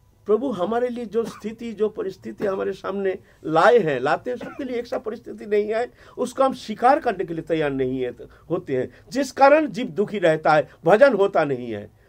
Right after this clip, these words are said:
भजन होने के लिए यहाँ जो जो आए हैं, सबके लिए भगवान ने बहुत पूर्ण कृपा कर दिया है। आपको गुरु सानिध्य प्रदान किए हैं, वृंदावन में, धाम में आपको बसत दिए हैं, आप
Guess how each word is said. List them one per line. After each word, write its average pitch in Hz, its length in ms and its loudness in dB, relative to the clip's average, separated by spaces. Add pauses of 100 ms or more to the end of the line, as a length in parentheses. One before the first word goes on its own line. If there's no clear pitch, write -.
(120)
भजन 254 280 6
होने 240 260 4
के 247 160 6
लिए 240 300 2 (180)
यहाँ 226 200 6
जो 247 180 8
जो 240 120 6
आए 233 120 6
हैं, 226 100 4
सबके 254 360 0
लिए 233 140 4
भगवान 202 400 2
ने 208 60 -4
बहुत 185 300 0
पूर्ण 214 280 -4
कृपा 190 260 -8
कर 165 220 -4
दिया 143 260 -2
है। - 140 -6 (260)
आपको 214 240 2
गुरु 226 360 -4 (280)
सानिध्य 233 380 2
प्रदान 226 360 4
किए 233 240 2
हैं, 233 220 4 (220)
वृंदावन 220 500 4
में, 220 220 -2
धाम 220 200 4
में 220 140 -2
आपको 208 300 -2
बसत 190 360 -6
दिए 208 320 -2
हैं, 226 240 0 (240)
आप 220 160 4